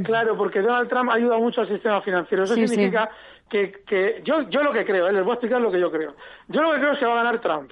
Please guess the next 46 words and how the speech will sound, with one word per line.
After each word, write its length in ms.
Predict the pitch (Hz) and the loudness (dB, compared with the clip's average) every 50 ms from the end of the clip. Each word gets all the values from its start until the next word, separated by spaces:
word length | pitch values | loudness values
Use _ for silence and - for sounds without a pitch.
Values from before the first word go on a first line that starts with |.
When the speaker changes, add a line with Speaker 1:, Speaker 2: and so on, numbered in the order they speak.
| - - - | -20 -8 -4
Speaker 2:
Hmm. 160 | 220 202 185 | -2 -2 -2
Speaker 1:
Y 120 | 170 220 180 | -2 -4 -2
creo 200 | - 285 320 330 | 0 0 0 2
que 60 | 330 | 2
el 80 | 302 285 | 2 2
mercado 300 | 285 262 262 285 294 285 | 2 2 2 2 2 2
va 60 | 269 | 0
a 40 | - | 0
seguir 180 | 269 269 240 | 0 -2 0
subiendo 300 | 220 247 240 247 233 226 | 0 2 2 2 2 2
algo 180 | 226 220 196 185 | 4 4 4 4
más, 200 | 165 156 143 - - - - | 4 0 -2 -4 -8 -6 -2
Speaker 2:
Ujú. 240 | 214 196 175 185 208 | -2 -2 -2 -2 -4
Speaker 1:
¿vale? 300 | 214 185 214 277 339 403 - - - - - - - - _ _ | -2 0 2 2 0 0 -4 -12 -20 -20 -20 -20 -20 -20 _ _
Y 240 | - 175 175 180 185 | -2 0 2 4 4
ahí 400 | 196 190 196 254 285 311 339 349 - 233 - | 4 4 2 2 2 2 0 0 -4 -10 -4
se 100 | - 208 | 0 2
va 120 | 185 214 220 | 2 2 2
a 40 | |
generar 280 | 214 254 240 240 247 247 | 0 0 0 2 2 2
una 180 | 247 240 - - | 0 0 0 -2
sensación 460 | 254 220 - 247 - - 262 277 269 | -4 -2 0 -2 -2 0 0 0 0
de 80 | 262 | 2
que 100 | 196 202 | 0 0
todo 220 | 185 214 214 226 226 | 0 2 2 2 2
es 40 | 208 | 2
glorioso. 460 | 196 180 170 175 170 160 - - - - _ _ - | 2 2 2 2 0 0 -2 -6 -14 -18 _ _ -20
Speaker 2:
Sí. 260 | - - - 185 165 151 143 | -20 -12 -10 -10 -8 -6 -2
Speaker 1:
Y 240 | 180 175 170 165 | 0 2 2 4
ahí 280 | 165 165 165 180 196 220 | 2 2 2 2 0 0
nos 140 | 208 208 190 180 | 0 0 0 2
van 100 | 185 196 | 0 0
a 60 | 196 | 0
colocar 320 | 185 190 185 180 196 196 190 | 0 0 0 0 0 -2 -2
títulos. 440 | 185 170 143 160 139 135 127 - - - - - | -4 -6 -4 -4 -4 -4 -6 -8 -16 -20 -10 -4
¿Saben 200 | 220 247 277 285 | -2 0 0 0
cuál 160 | 269 285 277 277 | 0 0 0 2
es 60 | 269 | 2
la 140 | 277 262 262 | 0 0 0
pauta 300 | 294 302 302 - 294 233 | 0 -2 0 -2 -2 -2
que 60 | 247 | -2
ustedes 260 | 233 - 285 285 254 | -2 0 0 0 0
deben 180 | 233 262 262 254 | 2 0 0 0
observar? 480 | 254 247 - 254 262 262 294 269 233 - - - - - - - _ - - | 0 -2 -2 -2 0 0 0 0 -2 -4 -8 -16 -20 -20 -20 -20 _ -16 -8
Si 100 | - 208 - | -8 -6 -2
salen 400 | - 285 302 320 320 294 294 | 0 0 0 2 0 -2 -2